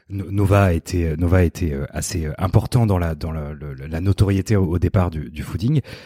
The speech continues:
Euh, en deux mille cinq, quand, euh, ça passe de, de Nova, en tout cas la disparition de Nova Magazine, ça passe chez Libé. Euh, co-, comment ça s'est passé à ce moment-là ? Est-ce que tu peux nous, nous parler un peu de la transition ? Est-ce que toi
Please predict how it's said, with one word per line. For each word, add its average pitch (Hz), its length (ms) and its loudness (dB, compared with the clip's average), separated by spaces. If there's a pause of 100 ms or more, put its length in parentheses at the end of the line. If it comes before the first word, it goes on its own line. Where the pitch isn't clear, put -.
(160)
Euh, 98 160 -4 (160)
en 101 140 -4
deux 98 100 4
mille 104 160 2
cinq, 120 480 0
quand, 95 380 -2
euh, 71 520 -6
ça - 200 -4
passe - 300 -2
de, 78 360 0
de 87 140 0
Nova, 90 260 2
en 87 80 0
tout - 80 -10
cas 95 100 -2
la 80 80 0
disparition 92 480 0
de 98 60 2
Nova 87 160 2
Magazine, 87 480 0 (320)
ça - 160 -8
passe 101 220 0
chez 101 140 -2
Libé. 87 360 4 (320)
Euh, 85 220 -4 (100)
co-, - 200 -10
comment 113 260 4
ça 120 120 0
s'est 101 140 0
passé 95 240 0
à 95 60 2
ce - 80 -10
moment-là ? 90 260 2
Est-ce 82 140 -2
que - 60 0
tu - 100 -14
peux 104 100 0
nous, 87 220 2
nous 80 140 -2
parler 95 240 0
un 101 100 2
peu - 100 2
de 87 60 -4
la 90 80 0
transition ? 98 400 -2
Est-ce 131 100 0
que - 80 0
toi 110 380 2